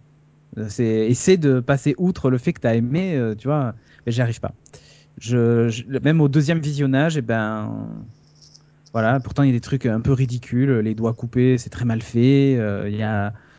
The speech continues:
il y a, il y a des choses qui sont pas bien faites, mais je sais pas, je pardonne et, et j'ai aimé la série. Alors voilà, je,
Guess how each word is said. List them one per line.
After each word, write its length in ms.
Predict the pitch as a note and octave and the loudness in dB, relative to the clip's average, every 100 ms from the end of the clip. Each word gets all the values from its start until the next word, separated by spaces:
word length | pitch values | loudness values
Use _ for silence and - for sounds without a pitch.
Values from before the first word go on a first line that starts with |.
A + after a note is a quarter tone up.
| _ - - G#2+ - | _ -12 -10 -12 -4
il 100 | C#3+ | -2
y 60 | C#3+ | 0
a, 60 | |
il 60 | C#3+ | 2
y 60 | |
a 40 | D#3 | 4
des 120 | D#3 | 2
choses 240 | - F3+ | 2 0
qui 80 | - | 0
sont 100 | C3 | -4
pas 160 | B2 B2 | -2 -2
bien 260 | A#2 D#3 | 0 0
faites, 460 | C#3 - A#2+ D#3 - | 0 0 0 0 -2
mais 160 | A2+ - | -8 -6
je 200 | A#2+ B2+ | -6 -4
sais 180 | C3 C#3 | 0 2
pas, 200 | A#2+ A#2+ | 2 0
je 180 | A2+ | 0
pardonne 520 | C#3+ D3+ C#3+ C#3+ E3+ F3 | 2 2 2 2 2 2
et, 300 | B2+ G#2+ A#2+ | 0 -2 -2
et 60 | |
j'ai 320 | A#2+ A2+ B2+ B2+ | -4 -2 0 0
aimé 240 | C3+ C#3+ | 0 0
la 120 | C#3 | 0
série. 380 | A#2 A2 G2 - | -4 -8 -10 -8
Alors 240 | G#2+ G#2+ G#2 | -4 -4 -4
voilà, 220 | F2+ G2 | -6 -6
je, 300 | G2+ G#2 | -6 -4